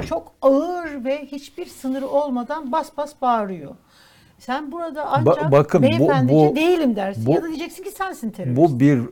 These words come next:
Speaker 2: e, karşılıklı müzakere değil.
Speaker 1: Evet.
Speaker 2: Sen seçmenini karşına alıyorsun, bir şey anlatıyorsun
Speaker 1: Evet.
Speaker 2: seçmenine. Öteki de seçmenini karşısına alıyor, o da bir şey anlatıyor.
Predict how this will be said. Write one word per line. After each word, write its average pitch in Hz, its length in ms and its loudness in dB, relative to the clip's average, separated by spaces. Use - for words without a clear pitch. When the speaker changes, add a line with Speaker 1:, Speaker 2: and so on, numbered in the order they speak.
Speaker 2:
e, 120 240 -4
karşılıklı 123 680 -2
müzakere 107 840 -4
değil. 98 280 -4
Speaker 1:
Evet. 208 200 -10
Speaker 2:
Sen 160 480 2
seçmenini 127 720 0
karşına 110 480 -6
alıyorsun, 143 840 -4
bir 131 80 2
şey 147 160 4
anlatıyorsun 87 680 -2
Speaker 1:
Evet. - 80 -12
Speaker 2:
seçmenine. - 540 -16
Öteki 151 420 6
de 117 260 4
seçmenini 98 840 -4
karşısına 98 600 -6
alıyor, 139 520 0
o 151 140 2
da 147 120 10
bir 117 60 0
şey 104 200 -4
anlatıyor. 80 600 -12